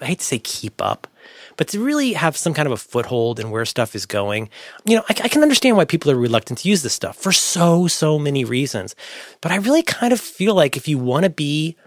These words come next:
s-, somewhat forward-looking and modern about what's happening, you really can't afford to totally overlook this and write it off as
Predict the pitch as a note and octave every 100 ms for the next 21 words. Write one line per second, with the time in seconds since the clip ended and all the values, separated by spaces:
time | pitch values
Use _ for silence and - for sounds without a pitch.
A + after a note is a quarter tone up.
0 | _ _ _ _ _ _ - - - -
1 | - - - F3 G#3 G3+ - - D3+ C#3+
2 | C#3+ B2 B2+ B2 D3 D3 D3+ D#3 - A2+
3 | A2 G2+ G#2 G#2 A2 E3 G#3 A#3 A#3+ G#3
4 | C3+ - B2+ B2 A#2+ - C#3 - E3 D3+
5 | F3+ F3 F3+ B3+ D#4+ C#4 - F3 F3+ -
6 | - D3+ D#3 A#2+ C3 - - C3 B2+ A#2
7 | A2+ G#2+ A2+ - G2+ A2+ A2 A2+ G#2+ G2+
8 | G#2 - G2+ G2+